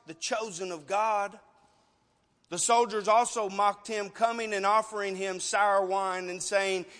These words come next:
"If you are the king of the Jews, save yourself." And an inscription also was written over him in letters of Greek and Hebrew, "This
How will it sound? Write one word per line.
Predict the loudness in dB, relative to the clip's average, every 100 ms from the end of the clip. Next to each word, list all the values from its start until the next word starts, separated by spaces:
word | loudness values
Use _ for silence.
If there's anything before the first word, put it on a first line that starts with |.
| -10
"If | -10 -6
you | 2
are | 6 6
the | 2
king | -6 -4 -2 -4
of | -6
the | -8
Jews, | -10 -6 -4 -4 -4
save | -2 -2 -2
yourself." | -4 -6 -4 -2 -2 -4 -8 -20 _ _ _ _ _ _ _ _ -8
And | -4 -2
an | 0
inscription | -2 -4 -4 -4 -4 -4 0
also | 4 2 0 -4
was | -4 -4
written | -2 -2 -2 -10 -12 0
over | 2 2 0
him | -4 -4 -6 -10 -20 _ _ _ _
in | -6 0
letters | 4 4 4 -2
of | -6 -4
Greek | 0 0 -4 -18 -20 _ _ _ _ _ -8
and | -6
Hebrew, | -2 -4 -2 -4 -4 -6 -16 _ _
"This | 2 4 4 0 -6